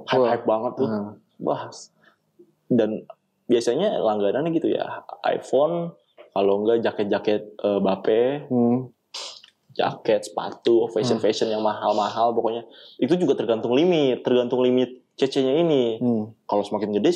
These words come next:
Speaker 1: kita sikat yang gede-gede semuanya, yang kakap-kakap kita ambil semuanya. Dan itu juga sebenarnya nggak semuanya lolos.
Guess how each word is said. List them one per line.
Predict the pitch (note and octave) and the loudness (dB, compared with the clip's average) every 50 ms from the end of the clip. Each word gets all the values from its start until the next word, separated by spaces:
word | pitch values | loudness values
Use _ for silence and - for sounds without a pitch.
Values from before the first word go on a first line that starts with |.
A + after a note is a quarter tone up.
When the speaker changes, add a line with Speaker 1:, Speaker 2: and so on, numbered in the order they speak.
| - - | 0 -2
Speaker 1:
kita | - - - | -4 -4 -2
sikat | - B2+ - D#3+ C#3+ | -4 -4 -4 -4 -4
yang | C#3 C#3 | -4 -2
gede-gede | C3 B2+ B2+ C#3 C3+ - | -2 -2 0 0 0 0
semuanya, | - - B2 A#2 A2+ A2 G#2+ A2 | -2 -4 -6 -6 -6 -6 -6 -6
yang | A2+ - | -4 -4
kakap-kakap | - - G#2+ - - A#2+ B2 - A#2+ G#2 | -4 -4 -4 -4 -2 -4 -4 -4 -4 -4
kita | B2+ - - A#2 | -2 -2 -2 -2
ambil | B2 B2 A#2+ A#2 | 0 0 0 0
semuanya. | A2+ A2+ A2 G#2+ G#2+ G#2 G2 G2 - - - - - - _ _ | 0 -2 -6 -6 -6 -6 -8 -8 -10 -10 -10 -10 -10 -14 _ _
Dan | - A2 - A#2 | -2 -2 0 0
itu | A#2+ - A3+ | 0 0 0
juga | A#3+ - C3+ C3 A#2+ - | 2 2 2 2 2 0
sebenarnya | - A#2+ A#2 A#2 A#2+ C#3+ F#3+ A3+ A#3 - - - - - - - - _ _ - - - _ _ _ _ _ _ _ _ _ _ _ - | -2 -4 -4 -2 0 0 0 -2 -2 -6 -10 -14 -12 -10 -10 -10 -12 _ _ -20 -20 -20 _ _ _ _ _ _ _ _ _ _ _ -2
nggak | A#2 B2+ C3+ | 0 0 0
semuanya | - C3+ C3+ C3 C3+ D3 | 0 0 0 0 2 2
lolos. | D#3+ F#3 G3 F3+ C#3+ B2 A#2+ A2+ A#2 A#2 - - - _ | 0 2 2 2 2 2 2 2 0 -4 -10 -18 -20 _